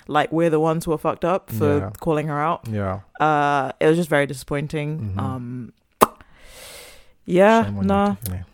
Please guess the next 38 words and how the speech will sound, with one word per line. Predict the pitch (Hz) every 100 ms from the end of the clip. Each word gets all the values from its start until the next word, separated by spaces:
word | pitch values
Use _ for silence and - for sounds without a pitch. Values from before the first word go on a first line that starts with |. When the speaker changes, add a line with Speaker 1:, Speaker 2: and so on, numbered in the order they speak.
| _
Speaker 1:
S-, | - 98 87 - _ -
shame | - 170 170
on | 165
you. | 160 156 170 247 _ - - -
Uh, | 160 160 160 156 156 151 147 - - 185
do | 247
you, | 294 311 -
sorry, | - 233 - - _ _ _
this | -
is, | 262 226 -
I | 202
wasn't | 339 302
even | 175
gonna | 151
include | 156 180 160
this, | 135
but | -
I | 151 165
literally, | 175 196 196
I | 156
saw | 196
this | 208 185
on |
Instagram | 165 165 139 131 143 -
on, | 135 139
um, | 135 135 135 - _ - - -
Out | 156 -
magazine | 139 147 143 147 147 -
just | 156
before | - 147
we | 139
started. | - 139 - 170 - - - - _
Have | 262
you | 359
watched | 392 -
Brokeback | 294 277
Mountain? | 262 320 -
Speaker 2:
Mm. | 104